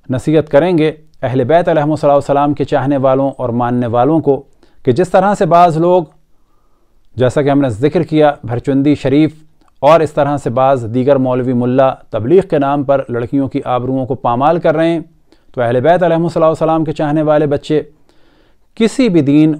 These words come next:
और मज़हब की लड़कियों को ना ब्लैकमेल करें और ना उन्हें बेवकूफ़ बनाएं, ना अपनी हवस का निशाना बनाएं और ना, ना ही माज़ल्ला शादियाँ इस उन्वान से करें कि इनको बर्बाद करके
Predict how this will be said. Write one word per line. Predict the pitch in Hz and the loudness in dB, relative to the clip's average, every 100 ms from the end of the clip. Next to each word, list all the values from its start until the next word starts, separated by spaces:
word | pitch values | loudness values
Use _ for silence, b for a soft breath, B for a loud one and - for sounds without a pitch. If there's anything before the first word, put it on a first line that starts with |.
| - | -6
और | 135 135 | -2 0
मज़हब | 120 131 180 180 | 0 -2 -2 -4
की | 156 147 135 | -2 -2 -2
लड़कियों | 120 127 139 165 170 160 | -4 -2 -2 -2 0 0
को | 151 147 143 _ _ _ - _ - _ _ _ | 2 2 0 _ _ _ -20 _ -20 _ _ _
ना | 113 110 | -6 -4
ब्लैकमेल | 101 117 - 131 165 | 0 -2 0 2 2
करें | 160 156 151 151 _ _ _ _ _ _ _ _ _ _ _ | 2 0 -2 -6 _ _ _ _ _ _ _ _ _ _ _
और | 135 165 175 | 4 6 4
ना | 156 | 2
उन्हें | 151 131 | 2 0
बेवकूफ़ | 117 113 160 165 | -2 -2 0 0
बनाएं, | 147 147 139 139 - _ _ _ _ _ | 2 2 0 -4 -12 _ _ _ _ _
ना | 120 156 | -2 0
अपनी | 160 175 | 0 -2
हवस | 160 180 - | -2 -2 0
का | 185 | 0
निशाना | 170 175 185 202 | 0 0 2 2
बनाएं | 170 160 175 - _ _ _ _ - | 2 2 0 -4 _ _ _ _ -2
और | 139 | 0
ना, | 135 156 156 | 2 0 0
ना | 147 185 | 0 0
ही | 214 214 | 0 0
माज़ल्ला | 160 156 151 139 147 147 - _ _ _ | 2 2 2 4 2 2 -6 _ _ _
शादियाँ | - 131 131 135 147 147 - | -6 0 2 2 2 0 -2
इस | 139 - | -8 -4
उन्वान | 143 135 175 220 | -2 2 2 2
से | 185 170 | 0 0
करें | 143 143 143 - _ _ _ _ | 2 0 -2 -14 _ _ _ _
कि | 135 | -4
इनको | 135 131 131 | -2 -2 -2
बर्बाद | 123 120 135 147 | -2 2 2 2
करके | 143 123 139 | -2 -2 -2